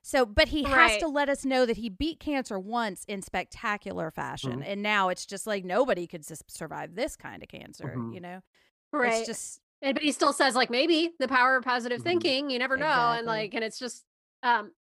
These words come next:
Speaker 2: and his affect is so, uh, i-, i-, i-, it's so discordant with what he's saying.
Speaker 1: Mm-hmm.
Speaker 2: A-, and I think that's also, like, another red flag that is, like, hard to immediately distinguish. But when somebody is telling you something and their affect doesn't match what they're saying, it's like,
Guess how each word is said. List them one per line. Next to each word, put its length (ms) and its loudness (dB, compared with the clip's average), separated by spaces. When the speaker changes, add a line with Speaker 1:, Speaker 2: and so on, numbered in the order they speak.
Speaker 2:
and 100 2
his 220 0
affect 600 2
is 320 -4
so, 520 0
uh, 540 -2
i-, 40 -4
i-, 40 -4
i-, 520 -6
it's 220 -10
so 200 2
discordant 840 -8
with 200 -8
what 160 -10
he's 220 -12
saying. 440 -8
Speaker 1:
Mm-hmm. 640 -16
Speaker 2:
A-, 160 -6
and 80 -2
I 80 4
think 160 -4
that's 140 -6
also, 240 0
like, 160 -2
another 260 -2
red 200 -6
flag 380 -4
that 200 -4
is, 160 -10
like, 260 -4
hard 360 -2
to 220 -4
immediately 580 -6
distinguish. 500 -6
But 140 -6
when 100 -6
somebody 380 -4
is 140 -8
telling 340 -6
you 100 -6
something 480 -8
and 120 -6
their 240 -6
affect 400 -2
doesn't 340 -10
match 480 -4
what 180 -10
they're 120 -12
saying, 440 -8
it's 180 -10
like, 320 -8